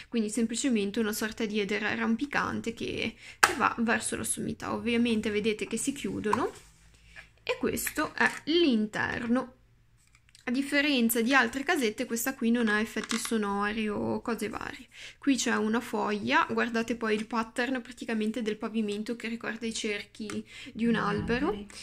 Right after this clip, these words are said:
Speaker 1: Eh, dopodiché abbiamo una serie di sticker all'interno che vanno a costituire una sorta di arredamento e qui c'è un pezzo che si è staccato, non so bene da che cosa.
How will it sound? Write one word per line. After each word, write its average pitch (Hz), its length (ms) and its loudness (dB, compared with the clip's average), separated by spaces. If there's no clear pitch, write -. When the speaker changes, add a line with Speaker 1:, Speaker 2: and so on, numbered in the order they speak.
Speaker 1:
Eh, 247 400 4
dopodiché 277 560 2
abbiamo 226 320 4
una 220 160 2
serie 262 380 0
di 214 260 2
sticker 262 580 2
all'interno 233 800 6
che 254 140 2
vanno 220 300 4
a 233 40 0
costituire 226 840 2
una 220 200 4
sorta 226 380 0
di 220 220 -2
arredamento 247 960 0
e 453 160 0
qui 349 160 2
c'è - 160 0
un 233 260 4
pezzo 226 460 0
che 330 80 2
si - 140 -2
è - 20 0
staccato, 277 580 0
non 320 160 2
so 277 220 2
bene 214 260 0
da 208 100 -2
che 220 160 -6
cosa. 202 480 -2